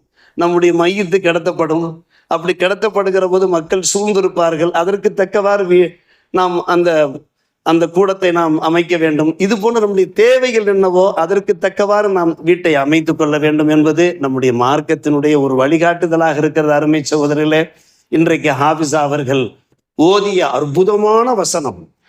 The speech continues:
மிக அருமையான வசனம், "அம்மன் அஸ்ஸஸ புன்யானஹு அலா தக்வம் மினல்லாஹி வ ரிதுவானின் ஹைர்" என்கிறார்கள். யார் தம்முடைய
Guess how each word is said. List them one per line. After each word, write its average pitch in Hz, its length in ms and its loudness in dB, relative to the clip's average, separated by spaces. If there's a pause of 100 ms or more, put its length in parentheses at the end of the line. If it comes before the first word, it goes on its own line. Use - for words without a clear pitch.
(540)
மிக 151 160 0 (140)
அருமையான 233 500 2
வசனம், 170 400 0
"அம்மன் 170 420 0 (120)
அஸ்ஸஸ 185 520 -2
புன்யானஹு 196 840 2
அலா 170 260 0 (160)
தக்வம் 185 460 -2
மினல்லாஹி 175 720 2
வ 180 160 2
ரிதுவானின் 175 640 2
ஹைர்" 226 400 -2
என்கிறார்கள். 143 560 -2 (460)
யார் 185 340 0
தம்முடைய 170 400 0